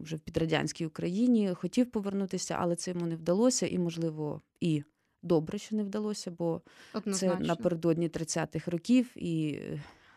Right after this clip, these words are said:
Speaker 1: тут, е, що гадати, да, чим би це завершилося. Е, тому він уже залишився на еміграції, е, в Кан-, в Канаді, в Торон-, в Вінніпезі він уже, е, помер.
Speaker 2: Доля учасників, які повернулися, е,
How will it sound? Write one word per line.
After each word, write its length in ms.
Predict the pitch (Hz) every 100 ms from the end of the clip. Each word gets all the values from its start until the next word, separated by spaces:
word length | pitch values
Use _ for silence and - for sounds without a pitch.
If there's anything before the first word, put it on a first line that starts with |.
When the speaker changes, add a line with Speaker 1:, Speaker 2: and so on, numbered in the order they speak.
| - -
Speaker 1:
тут, 280 | 156 -
е, 280 | 165 156 143
що 240 | 156 175 175
гадати, 400 | 170 131 - 147
да, 160 | 160
чим 200 | - 165
би 60 | 151
це 140 | 156
завершилося. 680 | 160 147 135 - 160 160 165 - - - - -
Е, 100 | 180
тому 300 | 175 202 226
він 200 | 196 196
уже 540 | 180 170 190 185 170 147
залишився 600 | 160 175 180 175 170 170
на 120 | 170
еміграції, 800 | 165 170 208 226 - 190 180 170 - - - _
е, 160 | 175 165
в 160 | 160 -
Кан-, 180 | 165 156
в 120 | -
Канаді, 420 | 165 165 196 175
в 80 | -
Торон-, 340 | 156 160 175 -
в 160 | 165
Вінніпезі 580 | 160 170 156 180 180 165
він 140 | 147 151
уже, 240 | 147 151
е, 400 | 147 - 147 156
помер. 340 | - 156 - - _
Speaker 2:
Доля 300 | 226 240 320
учасників, 500 | 320 - 294 269 254
які 180 | 226 233
повернулися, 1200 | - 226 220 208 180 - - - 185 185 180 - -
е, 180 | - 185